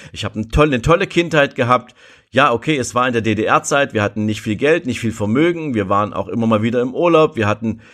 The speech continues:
ja, ich hatte eine tolle Kindheit, wenn man das so nennen will, aber meine Erziehung war geprägt von Ängsten. Meine Mutter war eine ziemlich ängstliche Persönlichkeit, sie war geprägt von Sorgen, sie hatte relativ wenig Bedürfnisse in Bezug auf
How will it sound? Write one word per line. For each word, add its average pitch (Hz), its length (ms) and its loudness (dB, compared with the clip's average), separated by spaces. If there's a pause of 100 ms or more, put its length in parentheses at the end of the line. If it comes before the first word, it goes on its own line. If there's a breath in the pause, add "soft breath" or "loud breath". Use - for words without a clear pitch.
ja, 113 120 2
ich 104 100 -2
hatte 135 140 -6
eine 151 80 0
tolle 196 240 2
Kindheit, 160 520 0
wenn 123 100 0
man 117 140 0
das 120 160 -2
so 117 80 -2
nennen 117 280 -2
will, 170 280 0 (400 loud breath)
aber 151 520 4
meine 117 220 2
Erziehung 117 760 -2
war 98 140 0
geprägt 113 560 -2
von 117 200 -4
Ängsten. - 580 -8 (440 soft breath)
Meine 131 220 2
Mutter 180 360 0
war 127 320 2
eine 110 180 -4
ziemlich 170 480 -6
ängstliche 123 460 -4
Persönlichkeit, 123 920 0
sie 107 160 -6
war 104 140 2
geprägt 123 480 0
von 131 220 0
Sorgen, 117 540 2 (340 loud breath)
sie 113 320 0
hatte 107 500 0 (320 loud breath)
relativ 143 640 0
wenig 135 500 0
Bedürfnisse 135 680 0
in 113 200 0
Bezug 123 400 -4
auf 117 300 4